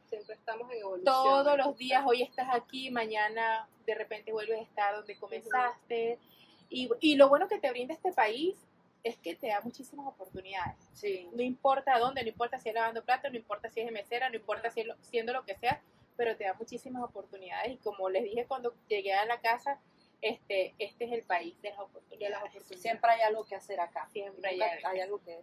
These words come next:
Speaker 2: Exactamente.
Speaker 3: Y, y me, y me causa mucha curiosidad y mucha emoción, porque imagino que eras comunicadora social en Venezuela,
Speaker 2: Sí.
Speaker 3: y mucha gente llega con una profesión de Venezuela y dice, "Oye, aquí no lo voy a lograr", porque el
Speaker 2: Sí.
Speaker 3: idioma, porque se buscan miles de excusas.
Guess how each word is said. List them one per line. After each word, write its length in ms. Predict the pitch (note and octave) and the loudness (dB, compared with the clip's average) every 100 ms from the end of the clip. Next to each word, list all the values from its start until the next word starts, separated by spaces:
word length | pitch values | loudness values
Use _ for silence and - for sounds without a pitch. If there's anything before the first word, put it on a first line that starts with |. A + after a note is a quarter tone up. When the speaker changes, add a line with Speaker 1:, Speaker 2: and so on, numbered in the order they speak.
| - | -4
Speaker 2:
Exactamente. 800 | C4 C4 - F3 - - F3+ A#3 | -2 -2 -4 -14 -14 -10 -10 -8
Speaker 3:
Y, 360 | A#3 A#3+ A#3 | -10 -10 -14
y 20 | A3 | -8
me, 160 | A3 A3 | -8 -8
y 80 | A3 | -10
me 260 | A3 G#3+ | -8 -8
causa 320 | - A#3 B3 | -6 -8 -4
mucha 300 | D#4 E4 G4 | -4 -2 -2
curiosidad 760 | C#4 A3+ G#3+ G#3 F#3+ G#3+ C#4+ D#4+ | -2 -4 -4 -2 0 2 0 -2
y 80 | G#3+ | -8
mucha 260 | A#3 - C#4+ | -12 -8 -8
emoción, 640 | G#3 F3 - A3 F3 B3+ | -6 -12 -12 -8 -6 -6
porque 220 | B3 F#3 | -8 -6
imagino 300 | E3+ D#3+ A#3 | -6 -6 -6
que 100 | A3 | -4
eras 120 | A3 | -6
comunicadora 500 | - F3+ E3+ E3 F3 | -8 -20 -8 -4 -4
social 300 | G#3 F3 F3+ | -6 -8 -8
en 100 | F#3+ | -6
Venezuela, 640 | F#3 F#3 A#3+ C4+ F3+ E3 D#3+ | -10 -10 -8 -4 -4 -4 -8
Speaker 2:
Sí. 120 | G#3+ G3+ - G#3+ | -10 -14 -14 -10
Speaker 3:
y 60 | |
mucha 240 | A3+ C4+ C#4+ | -8 -4 -4
gente 240 | C#4 D4 | -4 -4
llega 200 | C#4+ D4 | -2 -2
con 120 | G#3 | -2
una 160 | A#3 B3+ | -4 -4
profesión 320 | G#3+ F#3 G#3+ | -8 -10 -10
de 60 | A#3 | -12
Venezuela 300 | F#3 A3+ A#3+ | -12 -10 -10
y 40 | |
dice, 320 | A#3+ - E3+ | -8 -6 -4
"Oye, 240 | - G#3 F3 | -2 -2 -2
aquí 220 | - G#3 | -4 -6
no 80 | G#3+ | -2
lo 80 | G#3+ | 0
voy 100 | G#3+ | 0
a 60 | |
lograr", 260 | F3+ C#3 - _ _ _ | -2 -6 -10 _ _ _
porque 320 | F3 - F3 | -8 -6 -8
el 180 | E3 D#3+ | -8 -8
Speaker 2:
Sí. 60 | |
Speaker 3:
idioma, 400 | - D#4+ D4 D4 | 2 6 6 4
porque 240 | - - - | -2 -6 -4
se 80 | G4 | -4
buscan 240 | - C#4+ | -2 -2
miles 200 | D#4 D#4 | -2 -2
de 40 | - | -6
excusas. 460 | - B3 - - | -8 -10 -8 -16